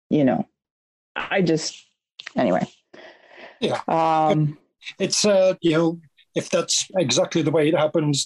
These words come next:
Speaker 2: that's a, a great story. Otherwise, you know, it's a, yeah, this is a good bit of P R that, yeah, we'll frame it this way. I don't know. We'll see.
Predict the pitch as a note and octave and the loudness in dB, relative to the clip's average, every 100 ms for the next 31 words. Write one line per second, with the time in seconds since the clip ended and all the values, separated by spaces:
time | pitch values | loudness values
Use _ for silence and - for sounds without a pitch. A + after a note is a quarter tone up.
0 | - E3+ C#3 - C#3+ D#3 D#3 C#3+ D3 C#3 | -2 -2 0 2 2 2 0 2 2 0
1 | - D#3 D3+ D3 C#3+ - - _ _ - | 0 2 2 2 -2 -8 -20 _ _ -4
2 | C3+ C#3 D3 C#3+ B2+ D3 C#3 C#3 D3 D3 | 0 2 2 2 2 2 0 0 0 0
3 | - - A3+ C#3+ E3+ E3 D#3 C#3+ D3+ D#3+ | -2 0 0 0 0 2 0 0 -2 0
4 | C#3+ - - D#3 D3 D3+ C#3+ C#3+ - - | -2 -2 -2 2 2 2 0 -2 -4 -14
5 | - A#3+ G3 D3+ C#3 - D3 C3 C3+ D3+ | -4 0 2 2 0 0 0 0 -4 -4
6 | C#3 - - E3+ - _ - _ - - | -2 0 0 0 -2 _ -20 _ -20 -20
7 | - - D3+ C#3 D3 D#3 - _ - - | -16 -6 -2 0 0 -4 -10 _ -8 0
8 | E3+ - C#3 | 0 2 0